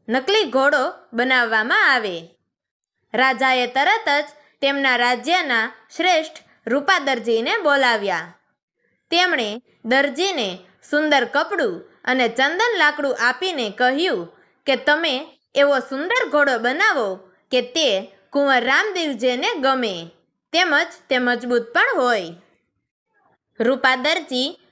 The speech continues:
કામ માટે ઉત્સાહિત થઈ ઘરે જાય છે. ઘોડો બનાવવાનું કાર્ય દરજી માટે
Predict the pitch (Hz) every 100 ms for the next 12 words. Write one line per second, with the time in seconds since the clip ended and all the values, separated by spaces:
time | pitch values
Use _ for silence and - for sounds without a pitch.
0 | _ 285 349 466 370 254 - 196 175 _
1 | _ - 269 262 - 453 427 349 - 285
2 | 262 247 - _ _ - 240 311 508 277
3 | 254 247 - 220 165 160 - _ _ _
4 | _ _ _ _ _ - 233 415 453 381
5 | 349 285 262 247 226 196 277 339 415 202
6 | 160 - _ _ 214 233 247 320 440 320
7 | 262 233 196 190